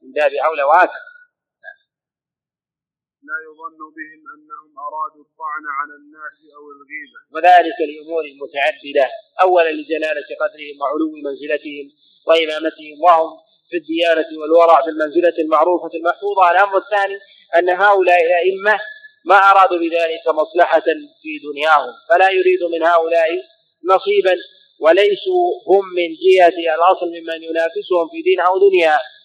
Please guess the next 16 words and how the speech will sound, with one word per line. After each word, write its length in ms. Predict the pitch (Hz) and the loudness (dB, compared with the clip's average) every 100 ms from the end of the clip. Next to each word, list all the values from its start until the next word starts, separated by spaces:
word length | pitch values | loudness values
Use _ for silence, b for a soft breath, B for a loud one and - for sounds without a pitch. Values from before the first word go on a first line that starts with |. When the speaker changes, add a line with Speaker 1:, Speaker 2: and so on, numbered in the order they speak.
| _ - | _ 0
Speaker 1:
وإنما 440 | 190 202 180 175 | 0 2 0 2
هم 200 | 170 160 165 | 0 0 -6
من 80 | 160 | -4
جملة 260 | 180 170 160 160 | -4 -2 -4 -6
الرواة، 340 | 156 160 156 156 156 _ _ _ | -2 0 0 -6 -16 _ _ _
من 80 | 156 151 | -18 -14
جملة 500 | 165 160 151 147 147 | -10 -8 -8 -6 -8
الرواة 340 | 151 151 156 156 | -6 -6 -6 -4
العابرين، 600 | 147 165 160 156 170 214 - _ _ - | -2 0 0 0 -2 -2 -8 _ _ -6
فبينوا 680 | 147 156 170 151 143 143 143 _ _ 156 | -2 0 0 -2 -6 -6 -16 _ _ -4
أحوالهم 640 | 147 147 156 156 147 147 - _ _ _ _ | -2 2 2 2 0 -2 -8 _ _ _ _
وبينوا 640 | 143 147 156 147 143 143 143 _ 143 | -6 -4 -6 -8 -10 -12 -20 _ -8
الحق 420 | 143 - 160 _ 143 135 | -8 -4 -4 _ -4 -4
فيهم 320 | 156 175 175 151 147 | -8 -10 -10 -12 -10
ديانة 460 | 147 151 165 165 185 170 | -8 -6 -6 -6 -6 -6
لله. 340 | 165 147 156 | -6 0 0